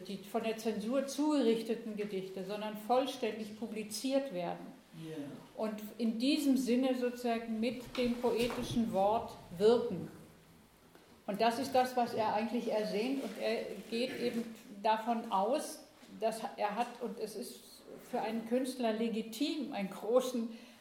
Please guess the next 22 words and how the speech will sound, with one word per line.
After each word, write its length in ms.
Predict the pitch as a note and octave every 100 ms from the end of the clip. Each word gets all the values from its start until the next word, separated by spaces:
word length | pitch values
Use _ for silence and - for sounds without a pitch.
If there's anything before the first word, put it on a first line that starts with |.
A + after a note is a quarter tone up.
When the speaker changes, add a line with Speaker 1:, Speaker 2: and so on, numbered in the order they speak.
| -
Speaker 1:
sozusagen, 560 | A3 G#3+ G#3+ G#3+ G#3+ G#3+
äh, 520 | G3+ G3+ G3+ F#3+ F#3+ F3+ - - - - _ _
ein 80 | G3+
großes 420 | G3+ A3+ B3+ B3
Selbstvertrauen 840 | A#3 A#3 - - C4+ - A3 G3+ G3+
zu 200 | G#3+ F#3
haben, 240 | F#3+ F#3+
sonst 300 | F#3+ G3 -
kann 180 | A3+ A3+
er 100 | A3
keine 360 | A3+ A3 A3 G#3+
Zeilen 360 | A3+ A#3 A#3 G3+
produzieren 840 | - G3 F#3+ F#3+ - A3 G#3+ A3
und 140 | G3 G3+
nichts 260 | G#3 G3+
in, 220 | F#3 G3 -
sozusagen, 720 | G3 G#3 G#3 G#3+ G#3 G3 G3+ G#3+ - - -
egal 420 | G3+ G3 G3 A3 G#3
in 120 | F#3+
welchem, 280 | G3+ G3+ G3 F#3 - F#3+
welchem 340 | F#3+ G3+ G3+ G3
Kunstbereich 760 | C4+ C#4 - F#3+ E3 F3+ A#3+